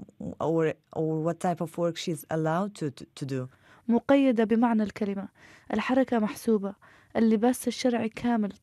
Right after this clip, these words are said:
Speaker 2: طبعًا، حتى غطاء العيون مفروض علينا. قلت قبل أن ممنوع حمل الجوالات، حتى طريقة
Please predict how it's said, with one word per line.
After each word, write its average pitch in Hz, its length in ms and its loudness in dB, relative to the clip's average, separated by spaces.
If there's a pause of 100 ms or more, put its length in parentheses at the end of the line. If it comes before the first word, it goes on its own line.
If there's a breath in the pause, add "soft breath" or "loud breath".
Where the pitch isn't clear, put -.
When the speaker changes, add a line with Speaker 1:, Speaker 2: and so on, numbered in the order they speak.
(140)
Speaker 2:
طبعًا، 208 360 -4
حتى - 300 -6
غطاء 220 380 -2
العيون 226 400 -2
مفروض 208 360 -6
علينا. 185 380 -8 (1040 soft breath)
قلت 311 260 4
قبل 233 420 0
أن 226 260 -2
ممنوع 240 380 2
حمل 240 280 -2
الجوالات، 214 640 -4
حتى 240 300 -6
طريقة 240 400 -2